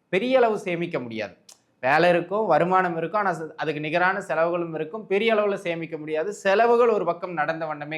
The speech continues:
காணப்படுகின்ற காலகட்டமாக இந்த காலகட்டம் அமையப்பெறுகின்றது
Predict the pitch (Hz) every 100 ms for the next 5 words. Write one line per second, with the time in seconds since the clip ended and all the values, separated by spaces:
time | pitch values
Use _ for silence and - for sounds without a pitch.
0 | 151 131 143 139 127 120 120 120 120 -
1 | - _ _ 139 151 185 165 151 147 131
2 | 131 190 165 135 135 143 131 165 165 123
3 | 135 139 131 117 117 120 120 123